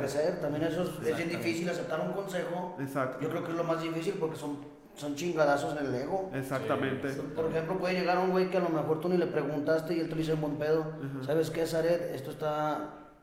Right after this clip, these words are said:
Speaker 1: no está mal, pero lo puedes hacer mejor así". Tú lo puedes hacer y te salió gratis el consejo.
Speaker 3: Exacto.
Speaker 1: O puedes decir, "Este, este cabrón, ¿quién es?".
Speaker 3: Exactamente.
Speaker 1: O sea, también tienes que estar bien abierto a, a lo que la
Speaker 3: Absorber.
Speaker 1: gente te dice.
Speaker 3: Sí.
Speaker 1: Hay cosas que se pueden desechar.
Speaker 3: Exacto.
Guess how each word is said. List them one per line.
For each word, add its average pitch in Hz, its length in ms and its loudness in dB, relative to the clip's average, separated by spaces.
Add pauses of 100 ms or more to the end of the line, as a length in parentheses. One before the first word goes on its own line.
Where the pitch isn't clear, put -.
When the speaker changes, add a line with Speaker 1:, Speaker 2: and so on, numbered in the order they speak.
(120)
Speaker 1:
no 160 140 -2
está 160 140 2
mal, 185 260 6
pero 190 80 4
lo 160 80 6
puedes 147 180 -2
hacer 165 100 0
mejor 160 260 0
así". 170 420 -2 (420)
Tú 143 100 0
lo 190 140 6
puedes 208 160 8
hacer 208 580 4
y 165 60 -2
te 156 140 -2
salió 139 200 2
gratis 180 300 2
el 175 80 4
consejo. 156 600 -2
Speaker 3:
Exacto. 131 400 -2 (200)
Speaker 1:
O 147 140 0
puedes 165 180 6
decir, - 400 -2
"Este, - 240 -18
este - 200 -10
cabrón, 143 320 -2
¿quién 151 180 -4
es?". 156 260 -2 (140)
Speaker 3:
Exactamente. 139 500 -2
Speaker 1:
O 147 40 6
sea, 143 80 0
también 156 340 0
tienes 185 240 -2
que - 60 -6
estar 185 200 -2
bien 190 160 2
abierto 185 440 2
a, 151 520 0
a 123 140 2
lo 156 100 2
que - 140 4
la - 80 6
Speaker 3:
Absorber. 147 140 8
Speaker 1:
gente 151 220 0
te 151 160 -4
dice. 147 340 -2 (160)
Speaker 3:
Sí. 160 520 8
Speaker 1:
Hay 202 120 4
cosas 254 160 4
que - 100 -2
se 180 140 2
pueden 214 240 2
desechar. - 640 0
Speaker 3:
Exacto. 143 480 -2